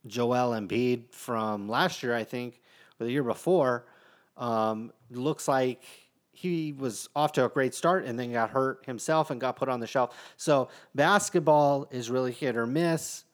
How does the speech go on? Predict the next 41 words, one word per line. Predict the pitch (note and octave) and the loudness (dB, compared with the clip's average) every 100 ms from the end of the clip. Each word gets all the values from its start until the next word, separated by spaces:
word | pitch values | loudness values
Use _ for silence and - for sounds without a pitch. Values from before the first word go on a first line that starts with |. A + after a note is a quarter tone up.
| _ | _
I | B2 | -4
know | C3 C3 | -2 0
guys | B2+ B2+ | 0 0
like | B2+ G#2 | 0 0
Devin | B2 B2 A#2+ A2 | 0 0 -2 -2
Booker | C3+ D3 C#3 C3+ - | -2 2 0 0 -2
come | C3 A2+ | -2 2
on, | C3+ E3 E3 E3 | 4 4 2 -2
and | B2+ B2 | -6 -6
then, | A#2+ A#2+ B2 A#2 - _ _ _ _ _ | -4 -4 -4 -8 -12 _ _ _ _ _
you | B2+ | -8
know, | A#2 A2 | -4 -4
Marquise | A#2 B2 C3+ - C#3+ A2+ | 0 2 2 0 -4 -4
Chris, | - - C#3 D#3 D3 - - - - - - - - _ _ _ | -8 -4 2 4 4 0 -8 -12 -20 -20 -20 -20 -20 _ _ _
who's | D3 C3 | -2 0
probably | - D3+ | 4 4
the | C#3 | 6
one | A#2+ C3+ D3 C3+ | 4 4 4 2
basketball | B2 C3 A#2+ C3 | 4 4 4 2
player | B2 C3 A#2+ | 2 4 4
I've, | G#2+ F#2 | 2 0
one | A#2+ A2+ C#3 | -6 0 0
rookie | A#2+ B2+ C3 C3 | 2 2 2 2
I've | A#2 | 0
seen | - C3+ | 0 -4
this | B2+ - | -4 -4
year | A#2+ A2 | -2 -2
that | G#2 | -2
actually | A2+ G#2+ G#2 - A2 | -2 -4 -4 -4 -4
looks | A2 - | -4 -2
like | A#2 | -4
he | G#2+ | -4
can | G2+ G2 | -8 -4
play | C3+ C#3+ | 0 0
a | |
little | A2 G#2+ | 0 -4
bit. | A2+ A#2+ - - - - - | -4 -6 -12 -20 -20 -20 -10
Uh, | B2 B2+ | -6 -4
aside | D3+ B3+ A3+ | 0 2 2
from | - F#3+ E3 D#3 - | 2 2 2 0 0
Ingram, | D#3+ E3 D#3+ G3 | 2 4 4 2